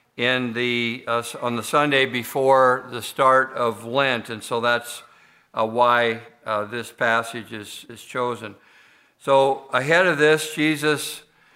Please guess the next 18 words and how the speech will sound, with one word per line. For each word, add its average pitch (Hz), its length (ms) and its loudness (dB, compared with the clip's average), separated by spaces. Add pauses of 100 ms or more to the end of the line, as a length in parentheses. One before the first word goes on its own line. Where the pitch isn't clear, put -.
(560)
is 131 280 0
at, 143 420 4 (340)
uh, 120 400 -2
Caesarea 147 520 0
Philippi, 151 840 4 (640)
which 127 400 -2
would 127 200 0
be, 135 420 0 (560)
uh, 120 200 4
Mount 127 360 2
Hermon. 135 640 2 (720)
And, 120 440 -2
and, 123 380 -10
and, 120 340 -6
uh, 120 140 2
he 123 180 -2
has 131 160 -2
given, 147 520 2